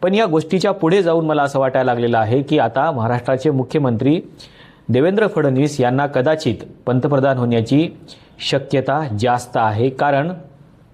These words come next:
एका बाजूला लोकसभेमध्ये पंतप्रधान नरेंद्र मोदी यांना होणारा विरोध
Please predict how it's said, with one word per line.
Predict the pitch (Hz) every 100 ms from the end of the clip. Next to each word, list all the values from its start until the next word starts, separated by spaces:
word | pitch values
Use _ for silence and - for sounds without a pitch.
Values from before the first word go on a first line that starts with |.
| _
एका | 139 127 160
बाजूला | 147 139 127 123 101 - - - - - -
लोकसभेमध्ये | 117 151 190 180 165 151 147 156
पंतप्रधान | 147 135 135 127 127
नरेंद्र | 127 120 120 117
मोदी | 117 113
यांना | 120 113 110
होणारा | 110 113 110
विरोध | 107 110 139 160